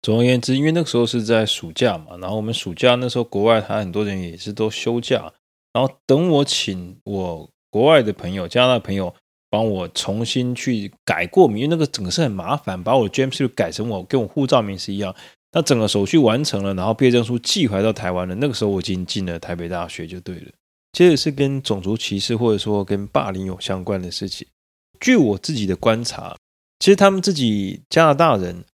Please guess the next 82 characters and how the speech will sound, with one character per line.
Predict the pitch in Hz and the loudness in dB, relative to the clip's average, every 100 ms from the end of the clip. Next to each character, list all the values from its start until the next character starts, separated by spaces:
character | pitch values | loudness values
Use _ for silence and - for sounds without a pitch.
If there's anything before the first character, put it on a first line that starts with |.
| _ - | _ 0
因 | 170 | 2
为 | 123 | 4
我 | |
们 | 98 | 2
那 | 127 | 2
个 | 123 110 | 2 2
高 | - 117 117 | -2 0 2
中 | 120 | 0
是 | 117 131 117 | 0 0 2
混 | - 156 | 4 2
合 | 90 90 | 2 -6
的 | - 95 | -8 -10
嘛， | 92 92 | -10 -6
也 | 98 | 0
就 | 123 | 2
是 | 135 | 2
说 | 139 131 131 _ _ _ - | 4 2 0 _ _ _ -2
国 | 104 104 | 2 4
中 | 120 123 | 4 2
部 | 123 127 | 0 0
跟 | 107 110 107 | 2 0 2
高 | 110 110 | 2 2
中 | 117 107 | 0 -2
部 | 113 | -2
会 | - 110 95 | 0 0 2
在 | 113 98 92 | 0 0 -2
一 | 156 | 0
起， | - - 92 87 _ _ _ - | 2 2 -2 -10 _ _ _ 4
所 | 190 | 8
以 | |
我 | 208 107 | 8 6
自 | 190 | 2
己 | 151 | 4
观 | 135 | 4
察 | 127 | 4
他 | 123 | 2
们 | 117 | 0
加 | 107 110 | 2 2
拿 | 107 | 4
大 | 117 101 | 2 2
人， | 87 87 | -2 -6
其 | - | -4
实 | 151 170 | 0 2
高 | - 160 | 6 6
中 | 160 165 160 | 8 2 4
部 | 156 | 4
的 | 104 | 4
会 | 117 | 2
去 | 123 | 0
欺 | - 117 | 0 0
负 | 113 120 | 0 0
国 | 110 98 | 0 0
中 | 104 101 | 0 -2
部 | 104 98 | -2 -2
的， | 92 104 - - _ | -4 -8 -12 -20 _
那 | 156 | 4
国 | 151 | 6
中 | 170 | 6
部 | 190 185 | 8 6
你 | 104 | 6
被 | 131 123 110 | 6 6 4
欺 | - 131 127 | 2 2 2
负、 | 117 123 | 4 2
被 | 107 | 4
霸 | 120 143 113 | 4 6 4
凌 | 95 92 95 | 2 -6 -8
之 | 101 110 | -2 -2
后， | 104 | -2
你 | 95 | -2
当 | 110 110 | -2 -2
你 | 101 | -4
长 | - 85 87 | -6 -8 2
大， | 127 107 | 4 4
你 | 90 | 0
变 | 113 | -4
成 | 92 87 | -4 -6
高 | - 107 | -2 0
中 | 107 113 113 | 0 -2 0
了， | 98 | -2
你 | 98 | -2
也 | 110 | -4
会 | 95 104 | -2 -2